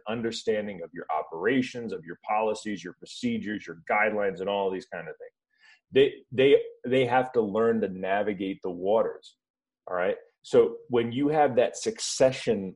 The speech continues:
mindset, that developing people mindset to get them to those next levels, and we're not even talking management and leadership either. We're talking about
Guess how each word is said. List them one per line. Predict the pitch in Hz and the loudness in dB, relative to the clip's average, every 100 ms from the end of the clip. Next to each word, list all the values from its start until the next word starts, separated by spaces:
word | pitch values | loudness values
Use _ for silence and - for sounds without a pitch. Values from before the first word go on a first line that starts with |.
| 98 | -6
mindset, | 104 110 123 113 - 92 - | -2 0 0 -2 -2 0 0
that | 95 92 - | -2 -2 -4
developing | 95 92 127 139 - 120 113 | -2 4 6 6 4 -2 -4
people | - 117 113 98 95 | -4 -4 -2 -4 -2
mindset | 101 110 107 - 73 - - | -2 -4 -6 -8 -8 -10 -12
to | 101 | -10
get | - 117 - | -4 -2 2
them | 117 107 | 2 2
to | - | -2
those | 101 98 98 | 0 0 -2
next | 104 - | -4 -2
levels, | 113 127 110 | 0 2 2
and | 117 123 | 0 0
we're | 135 | 2
not | 170 185 | 4 2
even | 190 151 | 2 -2
talking | 120 143 160 131 113 104 | -2 -4 -2 -4 -4 -2
management | 127 139 110 117 107 | -2 -2 -4 -6 -6
and | 107 | -4
leadership | 135 160 - 95 - _ _ _ | -2 -2 -4 -8 -10 _ _ _
either. | 160 185 104 | -4 0 0
We're | 101 151 | 2 2
talking | 175 160 147 | 2 2 2
about | 127 | 0